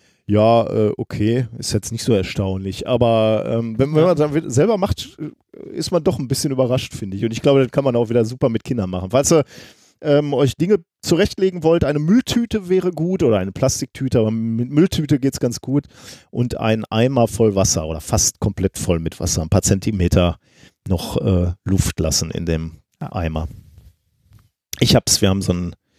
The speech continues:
Speaker 1: ähm, wir haben so einen kleinen Pool im Garten,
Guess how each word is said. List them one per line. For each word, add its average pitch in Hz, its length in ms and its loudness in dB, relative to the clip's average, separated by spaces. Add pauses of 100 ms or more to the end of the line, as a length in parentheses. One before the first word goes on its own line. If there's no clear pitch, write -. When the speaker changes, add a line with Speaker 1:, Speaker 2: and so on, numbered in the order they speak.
(520)
Speaker 1:
ähm, 87 580 -2 (800)
wir 92 140 -2
haben 92 140 -4
so 92 140 -2
einen 85 280 -8
kleinen 87 580 -2 (520)
Pool 180 360 2
im 107 140 -2
Garten, 104 540 -2